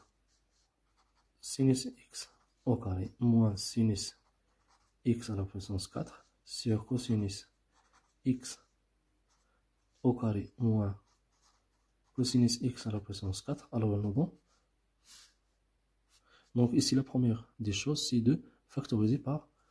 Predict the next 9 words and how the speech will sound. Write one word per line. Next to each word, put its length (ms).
le 160
sinus 720
x 380
à 80
la 80
puissance 500
deux. 180
Facteur 440
de 140